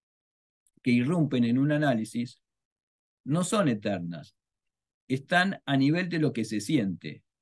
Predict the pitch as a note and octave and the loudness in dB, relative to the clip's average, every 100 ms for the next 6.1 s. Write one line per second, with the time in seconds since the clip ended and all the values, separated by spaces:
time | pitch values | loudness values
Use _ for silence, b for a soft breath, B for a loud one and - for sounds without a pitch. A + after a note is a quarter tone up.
0 | _ _ _ _ _ _ _ _ - F3 | _ _ _ _ _ _ _ _ -2 2
1 | E3 E3+ - _ _ A2+ C3+ F3 C#3 A#2 | 2 0 -8 _ _ -2 0 2 2 2
2 | B2 C3+ - _ A2 A#2 D3+ A#2 A2+ A2 | 0 -2 -6 _ -6 -4 -2 -2 -4 -10
3 | - _ D#3+ G#3 E3+ B2 A2 A2 A#2 F3+ | -12 _ 0 2 4 2 2 0 -2 -2
4 | C3+ G#2+ B2 F#3+ _ _ _ _ _ - | 0 0 -4 -10 _ _ _ _ _ 0
5 | C3 C#3+ D#3 C#3 A#2+ A#2 A2 D#2 D#2 C2+ | 2 4 2 0 0 -4 -6 -10 -14 -16
6 | - | -20